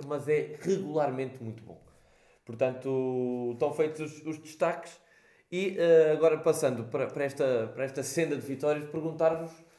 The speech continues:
se acham que realmente João Carlos Pereira trouxe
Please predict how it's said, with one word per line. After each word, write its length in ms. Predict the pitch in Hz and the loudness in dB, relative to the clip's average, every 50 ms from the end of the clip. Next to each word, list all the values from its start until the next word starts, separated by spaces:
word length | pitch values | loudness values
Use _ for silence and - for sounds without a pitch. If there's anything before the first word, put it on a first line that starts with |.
| _ _ _ _ _ _ _ _ _ _ _ _ _ | _ _ _ _ _ _ _ _ _ _ _ _ _
se 300 | - - - - 196 214 | -16 -12 -8 -2 2 2
acham 320 | 208 202 202 - 208 190 | 2 2 0 -4 -8 -8
que 120 | 190 170 165 | -8 -8 -4
realmente 640 | 180 190 175 170 165 165 175 175 170 - - 151 | -2 0 0 0 0 -4 -4 -6 -6 -10 -14 -14
João 200 | 151 143 175 170 | -8 -8 -6 -4
Carlos 280 | 156 165 160 156 151 - | 0 0 0 0 -2 -6
Pereira 380 | - - 143 143 147 147 147 - | -8 -4 -2 -2 -2 -2 -4 -8
trouxe 560 | - - 147 156 151 156 - - 160 160 170 | -6 -2 0 0 0 0 -6 -10 -12 -12 -12